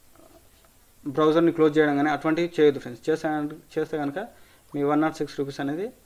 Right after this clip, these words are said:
ఆ, ఇంకా cancel అయిపోతుంది. అదే amount cut అవుతుంది కానీ మీకు pan card response అనేది కాదు friends, ఓకేనా? అందుకని మీరు back రావడం కానీ బ్రౌజర్ని క్లోజ్ చేయడం కానీ ఏం చేయకుండా అలా wait చేయండి. ఒక టూ minutes wait చేస్తే కనుక మీకు ఆటోమేటిక్‌గా redirect అయ్యి మళ్ళీ మీకు ఈ విధంగా అయితే open అవుతుంది.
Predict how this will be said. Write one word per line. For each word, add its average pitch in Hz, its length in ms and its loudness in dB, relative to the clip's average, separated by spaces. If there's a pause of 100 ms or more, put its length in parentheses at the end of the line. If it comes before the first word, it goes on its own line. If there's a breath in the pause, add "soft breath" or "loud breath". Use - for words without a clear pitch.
(380 soft breath)
ఆ, 139 80 -8 (960)
ఇంకా 139 180 -8
cancel 165 400 2
అయిపోతుంది. 131 380 -4
అదే 135 300 -2
amount 170 260 2
cut 160 140 4
అవుతుంది 160 300 4
కానీ 202 120 -2 (380 soft breath)
మీకు 143 200 -12
pan 156 160 6
card 156 340 2
response 143 300 -4
అనేది 147 220 0
కాదు 131 260 0
friends, 120 260 -12
ఓకేనా? 147 220 -6 (140)
అందుకని 151 280 -2
మీరు 160 200 -2 (500 loud breath)
back 156 320 6
రావడం 156 240 4
కానీ 151 320 -2 (120)
బ్రౌజర్ని 147 320 2
క్లోజ్ 143 260 2
చేయడం 143 240 2
కానీ 156 120 -2 (100)
ఏం 151 60 0 (100)
చేయకుండా 147 340 0
అలా 143 120 0 (480 soft breath)
wait 165 240 4
చేయండి. 127 200 2
ఒక 127 140 -6
టూ 147 220 0
minutes 147 240 0
wait 139 200 -2
చేస్తే 135 200 -6
కనుక 127 160 -10
మీకు 165 240 -4
ఆటోమేటిక్‌గా 139 440 -2 (180)
redirect 139 380 -2
అయ్యి 156 140 -4
మళ్ళీ 156 180 -4 (480 soft breath)
మీకు 147 140 -4
ఈ 143 40 6
విధంగా 143 260 2
అయితే 143 120 0
open 139 220 0
అవుతుంది. 127 200 -12